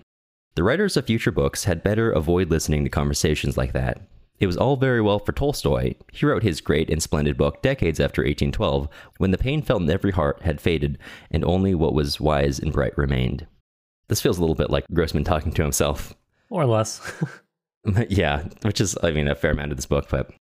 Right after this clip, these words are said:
Speaker 1: Krimov continues on. We, we learn a little bit more about his history, which, uh, previously, as a battalion commander, he had been working with relatively close to the Western Front, but actually the early German strategy, which was basically pincer movement, was able to encircle much of the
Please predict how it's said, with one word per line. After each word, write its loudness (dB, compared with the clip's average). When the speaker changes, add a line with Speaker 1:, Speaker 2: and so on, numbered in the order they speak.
Speaker 1:
Krimov 0
continues 0
on. 2
We, 2
we 4
learn 2
a 2
little 4
bit 0
more 4
about 2
his -2
history, 2
which, 0
uh, 2
previously, 0
as 2
a -2
battalion 0
commander, 2
he 2
had -2
been 2
working 2
with -2
relatively 0
close 0
to 0
the 2
Western 0
Front, 0
but -2
actually -2
the -2
early 2
German 0
strategy, 0
which 0
was 2
basically 0
pincer 0
movement, 2
was 2
able 2
to -4
encircle 0
much 0
of -2
the 0